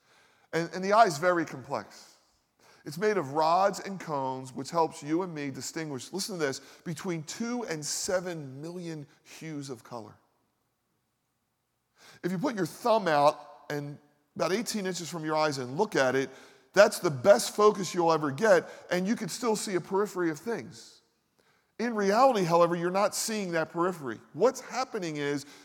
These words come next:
your eye is darting about four times every second, all through the day, millions of times over a course of life.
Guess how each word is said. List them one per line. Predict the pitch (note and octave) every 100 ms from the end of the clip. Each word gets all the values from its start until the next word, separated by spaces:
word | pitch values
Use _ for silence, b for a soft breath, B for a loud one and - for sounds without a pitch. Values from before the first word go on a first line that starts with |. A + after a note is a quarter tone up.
| B
your | G3 C4 G3
eye | G#3+
is | G#3 E3+ A#2+
darting | A2+ E3+ F#3+ E3 C#3 C3+ B B -
about | D#3+ C#3 -
four | G#3+ B3
times | G3 G3 F3+ F3
every | F3+ F3
second, | - D#3 C3+
all | C3 E3+ A#3+
through | A#3 A3
the | F3+
day, | E3 C3
millions | C3 G#3+ B3 A#3+ A3+
of | G#3
times | F3+ F3+ D3
over | D#3 D3+ D3
a |
course | C#3+ F#3 F3
of | D3+
life. | E3 F3